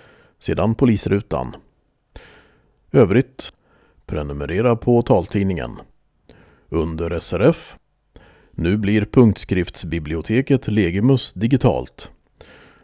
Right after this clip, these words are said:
Och om S R F:s mediekanaler. Syn- och hörselnedsättning, kontakt.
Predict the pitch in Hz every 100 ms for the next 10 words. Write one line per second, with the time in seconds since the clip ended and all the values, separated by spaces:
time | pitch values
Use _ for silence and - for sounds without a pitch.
0 | _ 123 143 147 156 - 120 120 - 101
1 | 78 82 98 92 92 69 57 - _ _
2 | _ - 135 147 135 131 - 92 90 92
3 | 107 - 107 113 104 135 131 80 69 -
4 | -